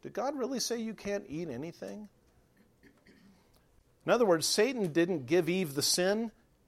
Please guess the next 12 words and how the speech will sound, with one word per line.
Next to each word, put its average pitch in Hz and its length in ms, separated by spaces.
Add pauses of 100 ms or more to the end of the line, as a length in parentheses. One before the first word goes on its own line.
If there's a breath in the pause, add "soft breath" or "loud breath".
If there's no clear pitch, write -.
(340)
Satan 202 500
simply 190 500
got 160 360
Eve 165 320 (760)
confused. 127 680 (260)
He 160 140
simply 185 380
got 156 240
her 160 120
wondering 147 540
and 127 100
questioning. 127 640